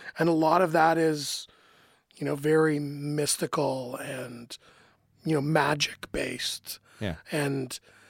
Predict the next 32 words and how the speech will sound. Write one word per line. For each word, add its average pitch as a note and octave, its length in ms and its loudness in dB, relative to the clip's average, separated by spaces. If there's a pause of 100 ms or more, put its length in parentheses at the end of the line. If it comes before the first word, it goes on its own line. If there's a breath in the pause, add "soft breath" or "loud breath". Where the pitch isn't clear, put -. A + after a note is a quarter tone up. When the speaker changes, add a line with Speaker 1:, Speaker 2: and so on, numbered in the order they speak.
(240 soft breath)
Speaker 1:
certainly G3+ 460 2
at F3 80 0
that E3+ 200 2
time, F3+ 280 0
I D#3 80 0
was C#3 220 -4
really E3 580 0
deep E3 320 -4
into, C#3+ 640 -6 (640 soft breath)
you D#3+ 80 0
know, D#3 80 2
reading C#3+ 440 -2
a C#3+ 60 0
lot C#3 240 -4
of C3 100 -10
that - 540 -10
and C#3 400 -6 (1040 loud breath)
thought F#3+ 260 4
it E3+ 40 4
was D3+ 160 -2 (180)
the - 140 -4 (220)
perfect - 440 -4
place D#3 380 -2
to, C3 340 -6
you C3 120 -10
know, C#3 140 -6
use C#3+ 300 -6
a D3+ 80 -2
lot C#3 180 -4
of C3 100 -10
those C3+ 200 -6
ideas. C3 640 -6